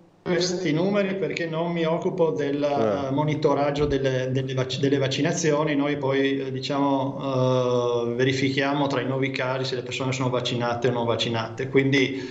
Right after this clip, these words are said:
Speaker 1: eh, di-, direi che probabilmente è più informato lei di me su,
Speaker 2: No,
Speaker 1: su
Speaker 2: beh,
Speaker 1: que-, su
Speaker 2: eh,
Speaker 1: questo.
Speaker 2: questo è un comunicato, diciamo, dell'Ordine dei Medici, però io intendo dire, eh, eh, lì c'è un decreto che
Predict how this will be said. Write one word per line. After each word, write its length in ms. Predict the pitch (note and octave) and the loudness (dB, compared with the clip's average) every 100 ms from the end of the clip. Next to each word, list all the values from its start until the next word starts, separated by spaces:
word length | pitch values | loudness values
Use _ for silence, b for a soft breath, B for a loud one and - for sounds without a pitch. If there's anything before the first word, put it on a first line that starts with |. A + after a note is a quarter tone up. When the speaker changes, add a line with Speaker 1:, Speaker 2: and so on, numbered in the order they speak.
| B B | B B
Speaker 1:
eh, 720 | C#3 C#3 C3+ C3 B2+ B2+ C3 B2+ | 2 4 4 4 4 2 2 0
di-, 500 | B2+ C3 C3 C#3 C3+ | -2 -2 0 0 0
direi 260 | C#3+ D3+ | 0 0
che 160 | D3+ D3 | 0 -2
probabilmente 800 | - D#3+ D3 C#3+ D3 D3+ D3+ D3 | -2 -2 0 0 -2 -2 -2 -2
è 60 | |
più 120 | C3+ D3 | -2 -4
informato 540 | C3+ C3+ C3+ C3+ C3+ | -4 -2 -2 -2 0
lei 240 | C3 C3 | 0 0
di 120 | C3 C3 | 0 -2
me 240 | B2+ C3 | -2 -2
su, 300 | - B2 B2 | -4 -4 -2
Speaker 2:
No, 120 | B2+ | 2
Speaker 1:
su 60 | D3+ | 2
Speaker 2:
beh, 180 | D3+ B2+ | 4 2
Speaker 1:
que-, 60 | B2+ | 2
su 120 | B2 | 0
Speaker 2:
eh, 20 | |
Speaker 1:
questo. 400 | B2+ B2 A2+ - - | 0 0 0 -6 0
Speaker 2:
questo 280 | D3 C#3+ | 2 4
è 20 | D3 | 2
un 60 | |
comunicato, 560 | C3 C3+ C3+ C3+ C3+ B2 | 2 0 0 2 0 0
diciamo, 180 | A#2 B2 | -2 0
dell'Ordine 300 | A#2+ B2 B2+ | 2 2 2
dei 80 | C3 | 2
Medici, 300 | B2 G2+ G#2+ | 0 -2 -2
però 260 | B2 C3 C3 | 0 0 -2
io 100 | C3 | -4
intendo 280 | A2+ A#2+ B2 | -2 0 2
dire, 300 | B2 A#2 A#2 | 2 0 -2
eh, 680 | B2+ A#2+ A#2+ A#2 A#2+ A2 | -10 -14 -12 -8 -6 -6
eh, 40 | A2+ | 0
lì 260 | A#2+ D3 C3 | 4 4 4
c'è 200 | - C3 | 2 2
un 180 | A#2+ A#2+ | 2 0
decreto 800 | B2+ C#3 C#3 C3 - A2+ G#2 - | 0 2 2 0 0 0 0 -2
che 400 | A2+ A#2 G#2 | -2 0 -2